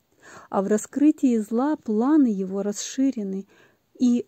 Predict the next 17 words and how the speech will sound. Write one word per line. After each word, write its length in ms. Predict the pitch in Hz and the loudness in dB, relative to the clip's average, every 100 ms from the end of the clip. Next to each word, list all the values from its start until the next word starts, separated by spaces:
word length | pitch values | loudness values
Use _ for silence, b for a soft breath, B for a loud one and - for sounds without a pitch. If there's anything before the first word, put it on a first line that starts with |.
| - | 0
многовмещающие. 1500 | 226 220 233 254 269 254 254 - - 196 190 - - 208 190 - _ _ _ _ - | 2 4 4 2 0 0 -2 -2 -8 -8 -8 -12 -14 -12 -14 -18 _ _ _ _ -6
Его 300 | 220 226 240 | -2 -2 -2
цель 320 | - 320 277 | -2 0 0
была 460 | 208 220 214 190 - b b b | 0 -2 -2 -6 -10 b b b
не 180 | 220 214 | 0 2
только 440 | 196 254 302 - | 0 0 0 2
устранить 600 | 311 311 - 311 294 294 | 2 2 2 6 6 6
мятеж, 640 | 285 285 - 220 190 - - _ _ _ _ _ - | 4 2 2 -6 -6 -14 -20 _ _ _ _ _ -4
но 120 | 226 | 0
и 100 | 233 | 0
показать 840 | 220 208 220 214 208 214 196 190 - | -2 -8 -6 -6 -4 -4 -6 -10 -16
всей 420 | - - 240 269 | -12 -6 -2 -2
Вселенной 880 | 262 - 269 262 247 214 190 190 202 _ _ _ _ _ _ _ _ _ _ _ | -2 -2 -2 0 -2 -2 -4 -8 -12 _ _ _ _ _ _ _ _ _ _ _
развратную 720 | - 220 226 214 240 - 240 | -10 -8 -8 -4 -4 -2 -4
природу 600 | 220 233 214 233 233 226 - B B B B - | -2 -2 -2 -2 -4 -6 -8 B B B B -4
великого 520 | 220 233 - 220 220 | 0 0 -2 -2 -2
обманщика. 800 | 214 226 220 214 - - 214 | -2 -2 -2 -6 -10 -16 -16